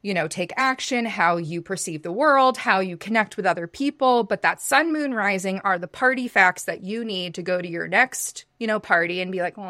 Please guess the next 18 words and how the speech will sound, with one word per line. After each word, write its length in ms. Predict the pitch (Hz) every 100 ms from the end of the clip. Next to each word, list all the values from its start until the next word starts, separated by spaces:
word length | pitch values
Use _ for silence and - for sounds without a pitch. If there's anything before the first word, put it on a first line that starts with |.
| 185
I'm 220 | 247 349
an 80 | 185
Aquarius 640 | 190 220 262 254 269 262
sun," 420 | 285 196 101 - - _ _ -
you 140 | 262
know. 260 | - 202 - _ - -
So 440 | - 269 254 240 233 _
in 140 | 285 359
astrology, 800 | - 226 208 202 190 190 185 -
the 200 | 180 233
sun 720 | - - 247 254 269 269 262 -
is 540 | 233 220 214 202 180 - -
the 140 | 190
conscious 680 | - - 175 175 175 165 -
self. 600 | - - - 147 - - -
It 80 | 180
is 180 | 156
the 140 | -